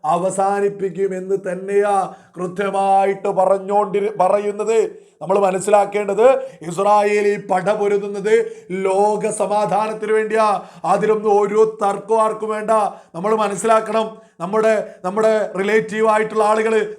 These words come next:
നമ്മുടെ കേരളത്തിൽ നിന്നുൾപ്പെടെ നമുക്കറിയാം, ലോകത്തിൻ്റെ നാനാ ഭാഗങ്ങളിൽ ജോലിക്ക് ആളുകൾ പോകുന്നുണ്ട്. ഈ പോകുന്ന വൻ നഗരങ്ങളിൽ ജിഹാദികളുടെ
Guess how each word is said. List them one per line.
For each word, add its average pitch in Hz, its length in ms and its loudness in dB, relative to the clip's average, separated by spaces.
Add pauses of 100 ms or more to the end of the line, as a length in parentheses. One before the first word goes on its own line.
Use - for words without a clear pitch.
നമ്മുടെ 220 300 0 (140)
കേരളത്തിൽ 226 760 0
നിന്നുൾപ്പെടെ 220 560 0
നമുക്കറിയാം, 220 480 -2 (380)
ലോകത്തിൻ്റെ 220 580 2 (100)
നാനാ 220 340 2 (340)
ഭാഗങ്ങളിൽ 226 520 -4 (480)
ജോലിക്ക് 226 540 2 (320)
ആളുകൾ 226 340 0 (120)
പോകുന്നുണ്ട്. 226 420 -2 (500)
ഈ 233 40 2 (200)
പോകുന്ന 220 400 2 (480)
വൻ 214 160 2 (220)
നഗരങ്ങളിൽ 233 680 -2 (400)
ജിഹാദികളുടെ 226 800 2